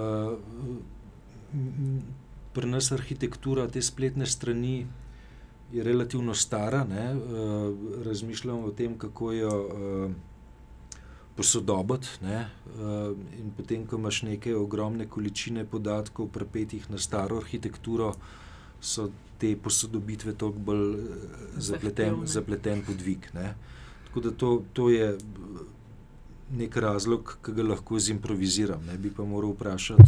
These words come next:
Speaker 1: eh, kolege, ki se s tem bolj intenzivno ukvarjajo.
Speaker 2: Okej. Daj ga ti, Aljaž, tokrat za zanimivost. Sem ga obvestila.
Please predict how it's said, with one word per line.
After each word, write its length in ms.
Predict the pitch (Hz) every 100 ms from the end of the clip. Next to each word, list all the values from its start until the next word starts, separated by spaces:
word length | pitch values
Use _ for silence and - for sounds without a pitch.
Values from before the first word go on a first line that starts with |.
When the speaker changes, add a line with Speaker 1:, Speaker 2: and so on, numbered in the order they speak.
| 95
Speaker 1:
eh, 400 | 95 101 101 98 95 - - - -
kolege, 400 | - 104 104 98
ki 140 | 95 101
se 140 | -
s 80 | -
tem 200 | 104 101
bolj 160 | 98 101
intenzivno 560 | 95 95 92 95 95
ukvarjajo. 560 | 92 92 85 87 85 76 76 - 170
Speaker 2:
Okej. 300 | 170 - 156 - - - -
Daj 220 | 170 233
ga 100 | 285
ti, 340 | - 226 202 151
Aljaž, 360 | 156 156 151
tokrat 360 | - 160 160 147
za 180 | 156 151
zanimivost. 560 | 165 165 175 156 147
Sem 120 | - 175
ga 120 | 196
obvestila. 540 | 170 170 - 160 143